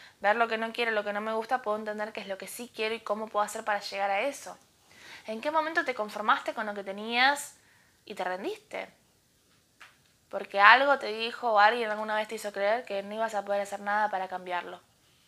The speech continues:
Que esto es lo que hay, es lo que toca. Entonces,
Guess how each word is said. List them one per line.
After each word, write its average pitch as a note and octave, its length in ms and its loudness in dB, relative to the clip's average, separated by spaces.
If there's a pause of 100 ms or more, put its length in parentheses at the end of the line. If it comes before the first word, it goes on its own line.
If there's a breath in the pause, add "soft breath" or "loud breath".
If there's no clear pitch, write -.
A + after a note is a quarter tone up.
(300 soft breath)
Que F#3+ 100 -14
esto G3 120 -4
es G#3 40 -2
lo G3 80 2
que G3 120 0
hay, F#3 160 0
es F#3 60 -8
lo F#3+ 80 -6
que F#3+ 100 -8
toca. F#3 320 -8 (1900 soft breath)
Entonces, A3+ 380 -8